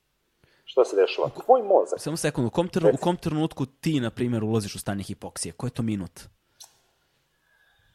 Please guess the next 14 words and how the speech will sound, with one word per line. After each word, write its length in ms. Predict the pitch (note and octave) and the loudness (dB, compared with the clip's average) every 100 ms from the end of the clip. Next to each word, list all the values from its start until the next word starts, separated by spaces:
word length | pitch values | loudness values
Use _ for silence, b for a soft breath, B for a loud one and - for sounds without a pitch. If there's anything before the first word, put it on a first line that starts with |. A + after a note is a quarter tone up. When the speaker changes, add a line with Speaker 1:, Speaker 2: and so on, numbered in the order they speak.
| _ _ _ - | _ _ _ -2
Speaker 1:
Zavisi 340 | A#2 E3+ - | 4 4 6
od 80 | C#3+ | 4
forme, 320 | - F3+ - F#2 | 12 10 10 4
može 280 | G#2+ - | 4 6
biti 220 | G#2+ A#2 - | 0 0 8
deveti 420 | G#2+ A#2 B2 B2+ | 12 12 10 4
minut, 260 | B2 A#2+ | 2 4
može 220 | - A2+ A2 | 6 4 6
biti 500 | A#2 - A#2+ A#2 A#2 | 2 2 0 2 4
nekih 560 | A2+ G#2+ - A#2 G#2+ B B B B B B | 4 2 0 0 0 B B B B B B
deseti, 360 | A2+ A2 A2+ - | 6 8 6 6
jedanaesti 400 | G2 G2 F#2 - | 8 8 2 -8
minut. 180 | D#2+ D#2 | -18 -18
Speaker 2:
Wow, 840 | A#1 - G#1 G#1 A#1 A#1 - _ | -18 -18 -18 -20 -20 -20 -20 _